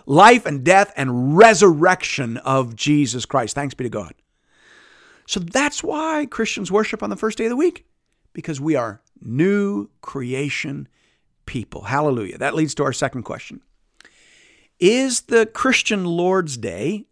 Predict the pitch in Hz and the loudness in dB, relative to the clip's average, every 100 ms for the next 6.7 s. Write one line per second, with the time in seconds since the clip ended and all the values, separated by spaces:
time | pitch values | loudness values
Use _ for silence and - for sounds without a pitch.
0 | _ 185 175 - - 160 185 180 151 170 | _ -2 -2 -2 -2 0 0 -2 -2 -2
1 | - 190 233 226 - 269 - - _ _ | -2 -8 -8 -8 -6 -6 -6 -12 _ _
2 | _ _ _ _ _ - 185 175 247 226 | _ _ _ _ _ -8 -6 -4 -4 -4
3 | 220 208 - 180 151 185 196 - 156 190 | -4 -4 -4 -4 0 0 0 -2 -2 -2
4 | 190 202 196 175 - 165 156 123 _ - | -4 -8 -8 -8 -6 -2 -2 -6 _ -10
5 | 127 214 226 202 196 143 113 131 220 - | -2 2 4 2 0 -6 -6 -2 -4 -4
6 | 156 208 294 - 147 127 127 | -4 -2 -2 -4 -8 -8 -12